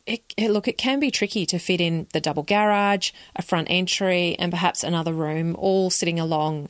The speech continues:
our street frontage. And sometimes the design choice, it becomes a case of actually bringing people down the side of the house and then into an entry that's actually further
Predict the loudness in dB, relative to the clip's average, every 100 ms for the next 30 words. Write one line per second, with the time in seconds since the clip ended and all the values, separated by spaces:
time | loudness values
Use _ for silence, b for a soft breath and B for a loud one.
0 | -8 -4 -2 -2 -4 -6 -6 -6 -6 -6
1 | -8 B B B -2 0 0 0 0 0
2 | 0 0 0 0 0 -2 -2 0 0 0
3 | 0 0 -2 -2 -2 0 0 -2 0 0
4 | -2 -2 0 0 2 0 0 -2 -2 0
5 | 0 0 -2 -2 0 0 0 0 0 0
6 | -2 0 0 -2 -4 B B B 0 2
7 | 4 2 2 0 0 0 -2 0 0 0
8 | 0 -2 0 -2 -2 -4 -2 -2 -2 -2
9 | 0 0 -2